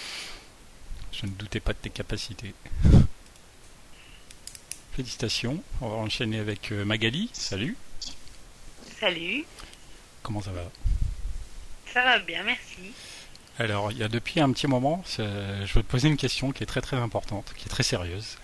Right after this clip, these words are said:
Speaker 1: <laughs> Et comme t'es en quasi direct, c'est le bon moment pour que je te la pose et que tu nous donnes une réponse à la France entière qui veut savoir, au vu de ton pseudo, es-tu plus fan de Linkin Park ou de Chaka Ponk ? <laughs>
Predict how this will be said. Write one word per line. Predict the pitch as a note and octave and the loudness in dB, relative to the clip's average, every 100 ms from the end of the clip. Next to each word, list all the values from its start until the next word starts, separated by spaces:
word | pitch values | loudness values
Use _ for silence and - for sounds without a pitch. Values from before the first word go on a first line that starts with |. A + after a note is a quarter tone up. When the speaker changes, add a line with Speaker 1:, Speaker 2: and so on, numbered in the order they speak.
| - | 12
Speaker 1:
<laughs> | - - - - - - - - - - | 12 12 12 10 2 -12 -10 -8 -8 -8
Et | - | 2
comme | C#3+ D3 | 4 8
t'es | D3+ | 8
en | |
quasi | C3+ C3 D3 | 8 6 6
direct, | B2+ C3+ D#3 - | 8 10 8 6
c'est | - A#2+ | 2 2
le | |
bon | G#2 C#3+ | 4 6
moment | D3 C#3+ D3+ | 8 8 6
pour | B2+ | 6
que | A#2 | 4
je | - | 6
te | C#3 | 6
la | B2+ | 6
pose | - C3+ B2+ | 4 2 2
et | A2 | 0
que | |
tu | - G#2+ | -2 -2
nous | G#2 G#2 A2 | 0 0 2
donnes | C3 D3+ | 6 6
une | C#3+ | 8
réponse | C#3+ D3+ - D3+ - | 8 6 6 0 4
à | G3+ | 4
la | A2 | 4
France | - C#3 B2 | 4 2 2
entière | - A2+ B2+ | 0 0 -2
qui | - G#2 | -4 2
veut | A#2+ | 4
savoir, | D3 C#3 G2+ G#2+ - - - - - - - - - - - | 6 6 4 0 -2 -10 -14 -12 -12 -12 -14 -14 -16 -18 0
au | C3 | 4
vu | C#3+ F#3+ | 6 8
de | D#3 | 6
ton | - E3+ | 6 4
pseudo, | - C3 A2 A#2 D3 - - - - | 6 6 6 2 0 -4 -4 -10 0
es-tu | A#2 - - | 0 2 0
plus | F3 D#3+ | 2 2
fan | - D#3 | 6 6
de | A#2 | 6
Linkin | A2+ C#3 C#3+ | 2 2 2
Park | C3+ F#3+ - | 4 4 4
ou | A#2+ | 0
de | |
Chaka | - C#3+ A2 | 4 4 2
Ponk ? | - A2 - - - - - - - - - - - - | 0 -4 -6 -10 -10 -6 -4 -6 -10 -6 4 4 4 -2
<laughs> | - | 2